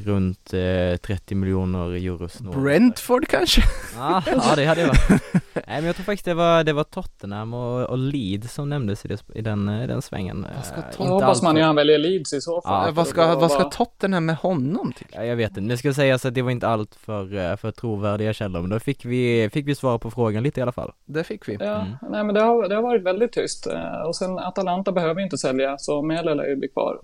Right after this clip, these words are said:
Speaker 1: Ja.
Speaker 2: Mm. Vi, eh, norpar en fråga till här, eh, Nicke som frågar, vilken klubb plockar in Nainggolan, Diego Costa och David Luiz? Borde vara den ultimata trion att plocka in.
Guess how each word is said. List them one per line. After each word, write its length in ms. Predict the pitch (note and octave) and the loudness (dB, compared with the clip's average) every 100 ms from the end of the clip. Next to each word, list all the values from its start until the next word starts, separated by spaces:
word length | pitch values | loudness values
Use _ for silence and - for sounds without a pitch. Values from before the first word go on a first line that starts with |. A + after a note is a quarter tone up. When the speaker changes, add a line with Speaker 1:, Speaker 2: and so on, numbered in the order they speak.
| - | -12
Speaker 1:
Ja. 140 | G2 F#2+ | -10 -10
Speaker 2:
Mm. 140 | A2 - _ - - - - - - - | -10 -16 _ -20 -20 -20 -20 -20 -20 -6
Vi, 580 | C3 E3+ F3+ F3 F3 E3 | 4 6 6 8 8 8
eh, 60 | |
norpar 380 | E3 E3 C#3+ D#3+ | 6 4 4 4
en 120 | D3+ | 2
fråga 260 | D#3 C#3 C#3+ | 2 4 4
till 240 | D3+ C#3 | 2 2
här, 420 | A#2+ C3+ B2 A#2 A#2 | 2 2 2 2 0
eh, 280 | A#2+ A#2+ | 0 2
Nicke 760 | A#2 C3+ C3 - - C#3+ B2 - | 2 0 -2 -6 -8 0 0 0
som 400 | - B2+ A#2+ A#2+ | 0 0 2 0
frågar, 360 | - B2 A#2+ B2 | -2 0 2 2
vilken 340 | C3+ C#3 C#3+ | 2 0 -2
klubb 320 | - D#3+ C3 | 2 2 2
plockar 360 | - C#3 - C3+ | 2 0 2 2
in 200 | B2+ C3 | 4 4
Nainggolan, 800 | D3 D#3+ D#3 D#3+ D3+ D3+ C3+ B2+ | 6 4 4 6 6 6 6 4
Diego 380 | C#3 C#3 C3+ | 4 4 4
Costa 460 | C3+ D3 C#3+ - C3+ | 2 0 -2 -2 -2
och 140 | B2 | -2
David 440 | A2+ C#3+ C#3 C3+ B2+ | 2 6 6 4 2
Luiz? 400 | C3+ C#3 A#2+ - | 2 2 0 -2
Borde 220 | C3 B2 | -2 2
vara 100 | B2 | 2
den 100 | B2 | 2
ultimata 760 | D3 D3+ - D3 D3+ E3 D#3 C3+ | 2 2 2 4 6 6 4 0
trion 460 | - C#3+ C3 B2+ | 0 2 2 2
att 80 | B2 | 0
plocka 280 | B2+ A#2+ B2 | 0 0 2
in. 260 | A#2+ A#2 | 2 0